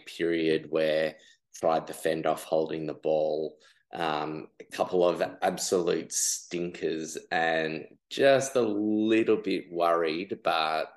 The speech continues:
uh, I think when you put it in the context of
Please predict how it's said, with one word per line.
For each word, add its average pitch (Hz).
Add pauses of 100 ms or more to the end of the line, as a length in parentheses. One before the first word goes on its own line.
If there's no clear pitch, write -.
(480)
uh, 80
I 78
think 80
when 80
you 78
put -
it 80
in 78
the 78
context -
of 80